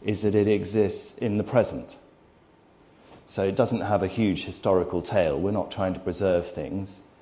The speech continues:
Um, uh, in fact, when I go in with my chainsaw, it's, uh, you know, f-, far from that. Um, um, and so it's an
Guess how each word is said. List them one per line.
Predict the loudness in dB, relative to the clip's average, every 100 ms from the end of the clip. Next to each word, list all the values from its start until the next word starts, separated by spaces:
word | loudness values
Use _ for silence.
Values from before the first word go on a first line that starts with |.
| _ _ -10
Um, | -6 -4 -4 -4 -4 -8 -12 -20 _ -18 -10
uh, | -8 -6 -6 -6 -6 -8 -10
in | -12
fact, | -6 -4 -4 -6
when | -8 -6
I |
go | -2 -2
in | -2
with | -4
my | -8
chainsaw, | -4 0 2 2 0 0 2 0
it's, | -2 -6 -8
uh, | -6 -4 -6 -6
you | -8
know, | -8 -8 -12 -20
f-, | -20 -20 -10
far | -2 -2
from | -2 -6
that. | -6 -8 -12 -16 -12
Um, | -10 -8 -10 -14 -20 -20 -20 -20 -20 -8
um, | -2 -2 -2 -4
and | -4 -2
so | 0 2 4 4 0 -10 -20 _ -4
it's | -2 0 0
an | -2 -4